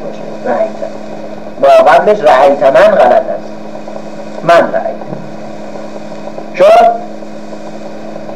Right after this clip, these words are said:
چون صدارت. خب اینجا دیگه معلومه نکته توش وجود نداره دیگه، حصر و اینها نیست. چرا؟ چون وجود داره که مقدم بشه، اونم به خاطر یک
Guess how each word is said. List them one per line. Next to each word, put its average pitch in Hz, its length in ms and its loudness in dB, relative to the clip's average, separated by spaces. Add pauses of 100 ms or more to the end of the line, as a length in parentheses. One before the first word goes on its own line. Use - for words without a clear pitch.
(140)
چون 220 140 6
صدارت. - 440 6 (880)
خب - 120 -2
اینجا 269 280 4
دیگه 302 120 6
معلومه 214 640 6
نکته 202 260 4
توش 254 280 2
وجود 233 480 4 (280)
نداره 156 280 4
دیگه، 143 140 2
حصر - 380 4
و - 20 -2
اینها 156 380 4 (560)
نیست. 254 280 -6 (480)
چرا؟ 554 440 6 (800)
چون 202 400 4
وجود 202 440 4
داره 180 280 6
که 180 60 -2
مقدم 160 560 4
بشه، - 160 -2
اونم 247 240 4
به 196 120 4
خاطر 175 300 4
یک 208 280 4